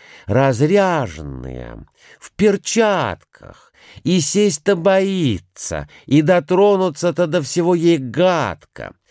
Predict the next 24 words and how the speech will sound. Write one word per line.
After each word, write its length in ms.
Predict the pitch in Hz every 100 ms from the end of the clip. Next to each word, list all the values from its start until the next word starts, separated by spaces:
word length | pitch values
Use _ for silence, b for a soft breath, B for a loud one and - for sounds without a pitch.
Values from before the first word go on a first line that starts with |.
| b b
Всплеснет, 1080 | - - 226 226 220 - 220 240 226 120 -
всплеснет 760 | - 202 214 - 220 254 214 151
вот 240 | 170 156
так 240 | 180 143
руками, 680 | 151 151 143 156 104 82 69 - b b b
за 280 | 160 202 170
голову 420 | 185 185 175 -
ухватится, 840 | 180 160 214 220 226 - 139 - 175
да 140 | 196
и 80 | 269
упадет 720 | 202 147 139 120 101 110 110
без 260 | 95 110 -
памяти. 640 | 120 107 98 95 - 95 87 _ _ _ _ _ _
Больна 480 | 104 127 123 113 101
с 120 | -
месяц 420 | 110 98 92 -
лежала, 520 | 98 101 92 92 85
на 160 | 87 101
силу 300 | - 101 98
оправилась. 680 | 90 95 85 76 73 73 - _ B B B B
Ну, 520 | 208 254 302 294 247
разумеется, 600 | 196 123 123 107 85 - 87
девушка 460 | 98 80 - -
избалованная, 1160 | 73 67 67 64 87 175 240 220 214 208 196